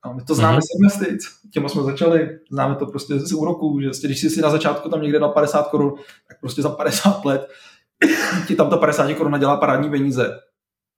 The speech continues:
Speaker 2: Mhm.
Speaker 1: A jestli tam byla nebo nebyla, ti tehdy připadalo malicherný. Ale to je strašný. Ztratit v tomhle století třicet let jako obrovský náklad, ale je to náklad toho, co by bylo, kdyby, a to s-, prostě hold. Podle mě jako se musíme smířit s tím, že to někomu moc nevysvětlíš.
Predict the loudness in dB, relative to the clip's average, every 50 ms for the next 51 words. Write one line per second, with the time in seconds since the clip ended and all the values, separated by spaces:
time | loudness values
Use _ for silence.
0 | _ -2 0 2 4 2 2 0 -2 -2 0 0 0 2 0 0 0 0 0 0
1 | 0 0 0 -2 0 0 0 0 0 -2 -4 -4 -2 0 2 2 2 0 0 0
2 | 0 -2 -2 -2 -4 -6 -8 -10 _ _ -20 -20 _ _ _ _ _ _ _ _
3 | _ -2 0 0 0 2 2 0 0 0 -2 -2 -2 0 0 0 -2 -4 -6 -6
4 | -4 0 0 2 4 4 2 2 0 0 0 0 -2 -2 -2 -2 -2 -2 -4 -6
5 | -8 -4 -2 -2 -2 0 -2 -2 -2 -4 -6 -12 -18 -20 -20 _ -8 -6 -4 -2
6 | 0 0 2 0 0 0 0 -2 0 0 -2 -2 0 2 2 2 2 0 -6 -14
7 | _ _ _ -4 -2 0 0 0 2 2 2 2 2 2 0 0 2 2 2 2
8 | 0 -2 -6 -14 _ _ _ -12 -10 -10 -4 -2 0 2 2 2 2 4 4 4
9 | 2 2 0 0 2 2 2 4 2 2 -2 -4 -8 -14 -20 _ _ _ _ -14
10 | -10 -6 -4 -2 -2 0 0 -2 -4 -6 -10 -14 -12 -10 -10 -10 -8 -10 -14 -10
11 | -6 -4 -4 -4 -2 0 0 2 2 2 2 0 -2 -2 -4 -4 -2 0 0 0
12 | 0 -2 -2 -4 -4 -6 -6 -4 -4 -4 0 0 0 0 2 0 0 0 2 0
13 | 0 0 -2 0 2 2 2 2 0 -2 -2 -2 -2 -2 0 0 0 0 0 -2
14 | -2 -2 -4 -6 -8 -10 -12 -14